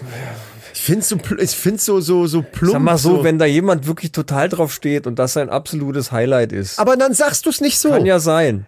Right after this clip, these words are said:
Speaker 1: Äh, nee, genau.
Speaker 2: Äh,
Speaker 1: Das, das wär
Speaker 2: und,
Speaker 1: mir scheißegal,
Speaker 2: und die
Speaker 1: aber so,
Speaker 2: Freundin will
Speaker 1: äh, die muss
Speaker 2: absolut
Speaker 1: sich in alle drei Löcher piep
Speaker 2: Ja,
Speaker 1: lassen, sonst
Speaker 2: ja.
Speaker 1: nimm einfach die Freunde. Das, ich mein, das Gequal-, ob, ob der da drauf steht oder nicht, oder, äh,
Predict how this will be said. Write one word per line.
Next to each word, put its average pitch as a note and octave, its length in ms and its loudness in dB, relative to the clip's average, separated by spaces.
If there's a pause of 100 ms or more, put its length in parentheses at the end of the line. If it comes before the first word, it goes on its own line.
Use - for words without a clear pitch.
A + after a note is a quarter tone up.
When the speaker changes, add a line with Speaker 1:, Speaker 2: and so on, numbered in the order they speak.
Speaker 1:
Äh, A3+ 120 2
nee, A#3+ 180 -2
genau. C4+ 320 2
Speaker 2:
Äh, D3+ 340 4
Speaker 1:
Das, - 240 2
das A#3+ 240 0
wär B3 80 2
Speaker 2:
und, F#3 60 2
Speaker 1:
mir D4+ 120 0
scheißegal, G#3+ 480 2
Speaker 2:
und C4+ 60 2
die A#3+ 60 2
Speaker 1:
aber F#3+ 120 2
so, G3 100 4
Speaker 2:
Freundin A#3 320 2
will A3 80 2
Speaker 1:
äh, D#3+ 180 2
die E3+ 80 4
muss E3+ 120 4 (100)
Speaker 2:
absolut A#3+ 160 0
Speaker 1:
sich G#3+ 100 -4
in G3 80 -2
alle F#3 300 2
drei E3+ 320 0
Löcher G3+ 420 2 (220)
piep G#4+ 400 4 (120)
Speaker 2:
Ja, - 220 2
Speaker 1:
lassen, C3+ 220 4
sonst F3+ 300 2
Speaker 2:
ja. A2+ 80 2
Speaker 1:
nimm G#3 180 2
einfach G#3 320 2
die F3+ 160 0
Freunde. G3 460 0 (200)
Das, - 240 0
ich - 180 -6
mein, F#3 200 2
das - 200 -2
Gequal-, G3 320 -2 (500)
ob, - 340 -2
ob - 180 -2
der D#3 120 4
da D3 100 2
drauf C#3+ 240 0
steht A#3 320 -2
oder F3 160 4
nicht, G#3+ 240 -2
oder, D#3 320 4
äh, C#3+ 60 0